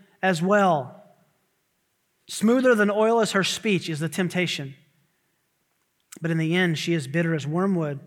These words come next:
sharp as a two-edged sword." There were two kinds of swords in the ancient Near East. There were swords that were tools, that were one-sided, like a machete.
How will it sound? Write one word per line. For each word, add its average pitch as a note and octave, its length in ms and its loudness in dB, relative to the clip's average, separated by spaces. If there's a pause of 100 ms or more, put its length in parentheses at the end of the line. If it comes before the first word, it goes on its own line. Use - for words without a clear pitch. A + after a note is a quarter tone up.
(100)
sharp F3+ 340 -2
as D#3+ 140 -6
a D#3 40 -4
two-edged F3+ 600 -4
sword." E3 340 -4 (320)
There D#3+ 100 -8
were D#3+ 60 -4
two G#3 220 -8
kinds G3+ 260 -2
of D#3+ 100 -8
swords F3+ 360 -6
in F3 40 -6
the F3 140 -4
ancient F#3 280 -6
Near E3 120 -6
East. F#3+ 220 -8
There E3+ 80 -4
were C#3+ 180 -10 (400)
swords F3+ 640 -6
that E3 160 -6
were D#3+ 160 -8
tools, F3 480 -4
that E3 100 -4
were D#3 120 -4
one-sided, F3+ 840 -2
like D3 200 -8
a D#3 40 -6
machete. E3 580 -6